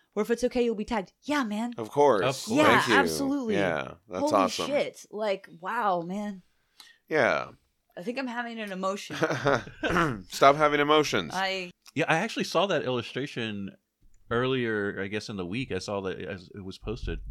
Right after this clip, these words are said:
Speaker 2: Yeah,
Speaker 3: Um,
Speaker 2: we were sharing it from our social medias.
Speaker 3: Yeah, and I, and, and, you know, just actually hearing the, I didn't know anything about the letter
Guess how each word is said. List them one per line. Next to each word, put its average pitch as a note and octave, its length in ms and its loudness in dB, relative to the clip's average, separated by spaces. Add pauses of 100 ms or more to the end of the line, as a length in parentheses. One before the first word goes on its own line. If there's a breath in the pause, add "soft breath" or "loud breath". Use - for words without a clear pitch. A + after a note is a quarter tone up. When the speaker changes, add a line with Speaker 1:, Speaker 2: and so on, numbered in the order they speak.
(120)
Speaker 2:
Yeah, D#3 160 8
Speaker 3:
Um, A#2+ 80 6
Speaker 2:
we B2+ 80 2
were B2+ 120 2
sharing A#2+ 380 4
it F#2 140 2
from G2 180 -4
our F2 120 2
social F#2+ 340 -2
medias. F2 420 2
Speaker 3:
Yeah, A#2+ 360 4
and A#2 200 -2
I, A#2+ 120 2
and, G#2+ 240 -2
and, G#2 720 -10
you A2+ 100 -10
know, G2 120 -4
just F#2+ 240 -12
actually A#2 340 -6
hearing A2+ 260 -4
the, F2+ 320 -4 (340)
I - 60 -12
didn't A2+ 160 -4
know A#2 100 -4
anything A2 240 -4
about G2+ 160 -2
the F2+ 80 -8
letter F2 420 -4